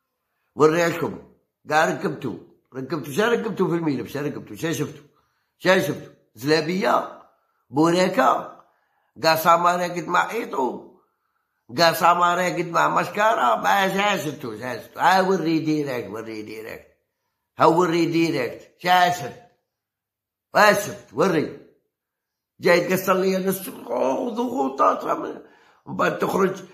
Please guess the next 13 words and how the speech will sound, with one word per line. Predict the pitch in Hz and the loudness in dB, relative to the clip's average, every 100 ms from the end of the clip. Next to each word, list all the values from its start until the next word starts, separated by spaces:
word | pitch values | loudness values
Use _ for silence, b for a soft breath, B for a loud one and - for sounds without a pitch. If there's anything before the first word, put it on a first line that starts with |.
| - | -8
مية | 151 185 202 | -2 2 2
بالمية | 190 190 196 196 220 220 - - - | 2 0 0 2 4 2 -2 -12 -4
مباراة | 175 190 196 208 208 | 2 4 4 2 2
تتعاود. | 214 190 175 185 185 143 123 | -2 -2 0 2 2 0 2
أعطيني | 196 220 220 285 254 269 | 6 6 4 -4 -4 -6
شكون | - 240 | -6 -8
اللي | 240 226 | -4 -2
قال | |
لك | 220 196 | -2 -4
مية | 208 208 | -4 -2
بالمية | 185 196 202 196 | -2 -2 -2 -2
مباراة | 190 185 180 175 | 0 0 0 0
تعاود؟ | 165 - 160 151 156 - | -2 -4 -4 -4 -8 -14